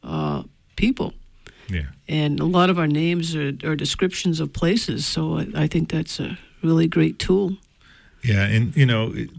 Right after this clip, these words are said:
Speaker 2: having, having this stuff play, play on the T V, it isn't, for me, it isn't about, you know, I don't think people are gonna become fluent from it.
Speaker 1: Right.
Speaker 2: But, um, what has happened is that, um, the language has become less intimidating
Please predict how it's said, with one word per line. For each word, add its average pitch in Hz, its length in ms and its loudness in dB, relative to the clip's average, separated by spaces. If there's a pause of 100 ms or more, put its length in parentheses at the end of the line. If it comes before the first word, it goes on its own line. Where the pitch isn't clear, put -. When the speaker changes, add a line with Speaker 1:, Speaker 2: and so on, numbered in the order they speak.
(240)
Speaker 2:
having, 139 480 2
having 120 260 2
this 113 140 0
stuff 87 260 -4
play, 87 280 -2
play 92 340 -2
on 85 80 0
the 85 80 0
T 85 260 -4
V, 80 300 -2
it 90 100 -4
isn't, 107 480 0
for - 140 -4
me, 98 180 4
it 92 100 2
isn't 101 240 2
about, 87 440 2 (680)
you 92 140 -2
know, 87 380 0
I 107 100 4
don't 110 180 2
think 104 200 0
people 90 320 2
are 87 80 4
gonna 90 260 0
become 90 320 0
fluent 92 540 0
from 123 240 0
it. 139 260 -4
Speaker 1:
Right. 135 300 -8 (340)
Speaker 2:
But, 98 300 2 (320)
um, 98 500 0
what 104 160 2
has 120 300 0
happened 92 580 0
is 92 400 -2
that, 92 560 0
um, 95 380 2 (320)
the 104 100 0
language 101 520 2
has 90 180 0
become 90 760 0
less 95 260 2
intimidating 82 760 0